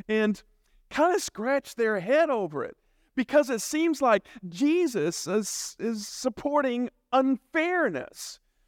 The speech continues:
I mean, that's not how we think of Jesus.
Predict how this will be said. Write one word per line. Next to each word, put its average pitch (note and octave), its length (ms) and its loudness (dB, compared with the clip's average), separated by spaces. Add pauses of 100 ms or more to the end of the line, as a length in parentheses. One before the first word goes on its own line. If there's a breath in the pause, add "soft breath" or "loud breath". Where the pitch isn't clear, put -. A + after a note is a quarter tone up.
(160)
I G#3+ 60 -4
mean, A3+ 300 0 (1400)
that's D4+ 220 4
not D4 220 4
how C4 160 4
we C4+ 120 2
think D#4+ 360 0
of F3+ 160 0
Jesus. C#3 640 -6